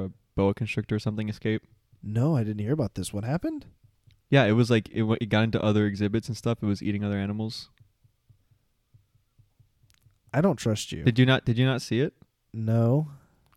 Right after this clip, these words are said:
Speaker 1: It was, like, what was it, was it India or was it Burma? Like, it was one of those countries.
Speaker 2: It could have been Burma. They have those Burmese
Speaker 1: Yeah.
Speaker 2: pythons.
Speaker 1: It was, like, it was, like, for, like, a couple of weeks, it was, like, slowly terrorizing 'cause, like, they don't eat very often, right?
Speaker 2: Yeah.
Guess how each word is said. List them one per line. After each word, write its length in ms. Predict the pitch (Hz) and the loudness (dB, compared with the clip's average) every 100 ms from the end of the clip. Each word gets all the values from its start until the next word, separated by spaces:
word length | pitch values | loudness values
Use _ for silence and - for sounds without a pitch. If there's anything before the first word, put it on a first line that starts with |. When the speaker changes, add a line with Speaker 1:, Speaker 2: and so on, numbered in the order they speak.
| _ | _
Speaker 1:
It 80 | 131 | 6
was, 180 | 135 | 8
like, 180 | 127 123 - | 8 4 2
what 80 | 135 | -2
was 160 | 123 | -2
it, 120 | 127 - | -6 -8
was 140 | 123 | -8
it 80 | 123 | -4
India 280 | 123 160 190 | -2 2 4
or 40 | |
was 140 | 147 113 | 6 4
it 120 | 98 | 4
Burma? 320 | 110 104 87 | 4 4 0
Like, 180 | 90 - | -4 -2
it 60 | |
was 120 | 123 131 | -2 0
one 120 | 120 | -2
of 60 | 123 | -2
those 160 | 101 | -4
countries. 440 | - 104 - 87 - _ _ _ _ _ _ _ _ _ _ _ _ _ _ | -4 -8 -6 -12 -12 _ _ _ _ _ _ _ _ _ _ _ _ _ _
Speaker 2:
It 60 | _ | _
could 160 | - 151 | -2 0
have 80 | 135 | 0
been 160 | 110 | -4
Burma. 480 | 98 98 101 104 107 - - | -4 -6 -4 -2 -4 -6 -8
They 80 | |
have 100 | 110 | -6
those 160 | 110 104 | -2 -4
Burmese 240 | - 104 | -2 -2
Speaker 1:
Yeah. 200 | 107 95 104 | 0 0 -2
Speaker 2:
pythons. 600 | 101 104 - 98 98 107 | -6 -8 -8 -10 -10 -4
Speaker 1:
It 80 | 123 | 6
was, 160 | 127 156 | 8 8
like, 160 | 147 - | 6 6
it 80 | 127 | 6
was, 100 | 135 | 6
like, 160 | 151 | 4
for, 140 | - 131 | 4 4
like, 200 | 127 - | 4 2
a 40 | |
couple 240 | - 127 139 | -2 2 4
of 60 | 107 | 4
weeks, 260 | 113 - | 4 2
it 60 | 104 | 0
was, 100 | 101 | 0
like, 200 | 101 98 | 0 -2
slowly 360 | - - 104 104 | -2 0 2 2
terrorizing 540 | - 104 101 98 95 | 0 0 2 0 -2
'cause, 160 | - 104 | -4 -4
like, 100 | 98 | 0
they 80 | 113 | 2
don't 160 | 120 | 2
eat 160 | 110 - | 0 -2
very 160 | 98 | 0
often, 320 | 95 98 - - | 2 0 -2 -6
right? 260 | 98 98 - - _ _ | -4 -4 -8 -18 _ _
Speaker 2:
Yeah. 300 | 139 123 | -4 -2